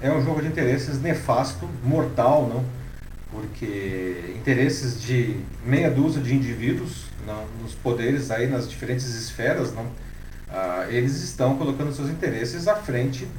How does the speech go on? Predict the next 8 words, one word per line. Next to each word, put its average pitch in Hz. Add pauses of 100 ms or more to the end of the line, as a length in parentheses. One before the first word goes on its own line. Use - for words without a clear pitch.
(140)
do 139
interesse 165
da 170
população 185
que -
tá 185
morrendo, 214 (880)
né? 101